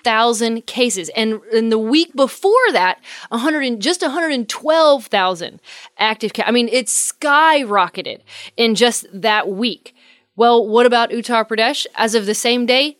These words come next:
they had a hundred and ninety-nine cases. And again, this is a massive state that has very similar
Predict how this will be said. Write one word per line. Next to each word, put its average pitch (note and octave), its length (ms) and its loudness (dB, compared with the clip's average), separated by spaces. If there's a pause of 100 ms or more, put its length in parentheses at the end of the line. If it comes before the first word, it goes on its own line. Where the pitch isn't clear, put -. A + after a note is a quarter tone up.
they A3 120 0
had A3+ 160 2
a G3 80 -2
hundred A#3 420 -4
and F#3+ 140 -4
ninety-nine D#3+ 480 -8
cases. - 440 -12 (260)
And A3 100 0
again, A#3+ 280 0 (200)
this D4+ 220 -2
is C#4+ 120 -6
a B3+ 240 -4
massive B3 960 -2 (280)
state - 640 0 (180)
that A#3 120 -4
has B3 200 -2
very C4+ 460 -4
similar C4+ 680 -4